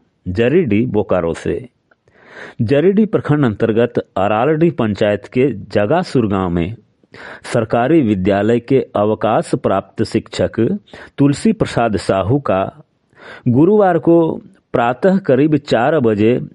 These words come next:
जगासुर स्थित उनके आवास पर देहांत हो गया। उनके देहांत हो जाने से ग्रामीणों ने दुख प्रकट किया है। लोगों ने कहा कि शिक्षक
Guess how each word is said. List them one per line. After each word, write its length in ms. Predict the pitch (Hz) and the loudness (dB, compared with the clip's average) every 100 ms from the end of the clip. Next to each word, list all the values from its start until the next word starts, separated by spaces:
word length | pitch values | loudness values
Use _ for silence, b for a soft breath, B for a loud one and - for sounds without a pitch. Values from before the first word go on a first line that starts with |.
| _ _ _ - | _ _ _ -12
जगासुर 680 | 98 127 143 220 - 165 139 | -2 0 2 0 2 2 2
स्थित 440 | 123 - - 135 - | 0 -4 -4 -2 0
उनके 360 | 113 113 123 | 0 0 0
आवास 560 | 117 101 104 104 135 - | -2 0 0 0 0 -4
पर 360 | - 110 - - | -2 -2 -2 -8
देहांत 500 | 92 113 101 95 87 | -4 -2 -2 -4 -4
हो 220 | 95 98 85 | -2 -2 0
गया। 420 | 85 73 - 123 _ _ _ B B B | 0 0 -4 -12 _ _ _ B B B
उनके 320 | 170 175 214 185 | 0 2 2 2
देहांत 520 | 147 127 160 196 170 | 2 0 0 0 0
हो 220 | 127 156 | 2 2
जाने 320 | 131 117 131 | 2 0 0
से 360 | 131 156 151 - - _ _ - | 0 2 0 -2 -14 _ _ -10
ग्रामीणों 560 | 90 104 101 113 131 151 | -2 0 0 0 2 2
ने 160 | 180 | 2
दुख 420 | 120 92 175 190 - | 0 2 0 0 -4
प्रकट 400 | 120 101 101 131 | -4 -2 -2 -2
किया 340 | - 104 107 | 0 0 0
है। 260 | 92 78 - _ _ _ _ _ B B B 139 | -2 -4 -4 _ _ _ _ _ B B B 2
लोगों 320 | 147 165 208 | 2 4 2
ने 120 | 220 | 2
कहा 480 | - 131 147 117 117 - _ - | 2 0 0 0 -2 -6 _ -2
कि 100 | - | -2
शिक्षक 500 | - 147 - 185 | 0 -4 2 0